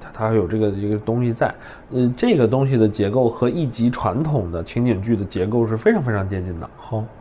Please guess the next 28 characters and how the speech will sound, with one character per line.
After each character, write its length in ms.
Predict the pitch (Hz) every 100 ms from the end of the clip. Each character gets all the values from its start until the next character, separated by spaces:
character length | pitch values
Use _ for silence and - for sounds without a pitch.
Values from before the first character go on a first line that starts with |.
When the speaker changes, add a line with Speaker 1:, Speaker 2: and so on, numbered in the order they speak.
| -
Speaker 1:
嗯。 320 | 120 110 90 - - -
Speaker 2:
你 220 | - 160 131
觉 180 | 156
得 320 | 185 196 156 - - - - - - -
即 200 | - 156
兴 180 | 196 208
演 180 | 160 120
员 200 | 117 139
这 80 | 170
个 40 |
身 220 | 135 127
份， 80 | 120 - -
就 100 | 147
你 120 | 147
演 140 | 156 131
即 140 | 120
兴 160 | 131 156
这 80 | 135
个 60 |
事 140 | 120 131
儿， 100 | 110 -
Speaker 1:
嗯。 220 | 127 104 85 - -
Speaker 2:
在 240 | - 196 156
什 180 | -
么 140 | 139 175
情 180 | 147 135
况 200 | 143 127
下 260 | 135 110